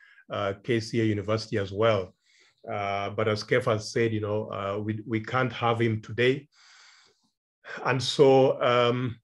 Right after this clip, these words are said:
I'm not really an expert in the field of education, and therefore I will not be talking about education to the extent that Professor would have talked about it. But certainly the concept of leaders for life is one that, uh,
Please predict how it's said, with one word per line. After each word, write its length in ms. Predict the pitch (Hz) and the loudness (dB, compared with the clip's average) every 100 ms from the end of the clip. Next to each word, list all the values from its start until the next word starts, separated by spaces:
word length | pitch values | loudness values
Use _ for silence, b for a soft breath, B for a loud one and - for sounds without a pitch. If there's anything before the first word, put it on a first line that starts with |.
| _ _ _ _ _ _ _ _ b b b | _ _ _ _ _ _ _ _ b b b
I'm 140 | 131 139 | -2 2
not 200 | 175 - | 2 4
really 360 | 160 147 143 | 2 4 2
an 240 | 156 127 131 | 0 -2 -2
expert 360 | - - 139 | -4 -4 -4
in 120 | 117 113 | -2 -4
the 80 | |
field 240 | 110 143 135 | -4 -2 -2
of 120 | 117 | -2
education, 560 | 107 107 135 - 113 101 | -6 -4 -2 -2 -4 -6
and 160 | 101 | -4
therefore 560 | 120 117 - 110 110 117 | 0 0 0 -2 -2 -2
I 60 | |
will 120 | 110 110 | -4 0
not 280 | 120 110 | -2 -2
be 320 | 113 110 104 107 B B - | -4 -4 -4 -8 B B -4
talking 260 | 143 - | -2 0
about 260 | 117 117 117 | 2 4 4
education 500 | 110 107 131 113 117 | 0 -2 -4 -2 -2
to 60 | 113 | 0
the 80 | |
extent 400 | 110 - 143 127 | -2 0 0 0
that 200 | 110 110 | 0 -2
Professor 420 | - 110 127 113 113 | -6 -2 -2 2 0
would 160 | 107 | 0
have 240 | 104 101 - - - | -2 -4 -8 -20 -4
talked 240 | 131 - | -2 -2
about 360 | 110 117 139 117 | -4 0 0 -2
it. 180 | 90 _ B B B B B B | -12 _ B B B B B B
But 180 | 110 120 | -2 -2
certainly 640 | - 165 160 156 147 143 | 2 0 2 2 4 2
the 160 | 131 120 | 2 -2
concept 540 | - 143 139 131 - | 0 0 0 -4 -4
of 100 | 120 | -2
leaders 440 | 110 120 127 123 - | 0 0 2 0 0
for 120 | 110 | -4
life 380 | 107 117 117 113 | 2 2 2 -2
is 180 | 113 - | -12 -4
one 280 | 107 117 110 | 0 0 0
that, 280 | 101 - | -4 -4
uh, 260 | 110 98 | -4 -2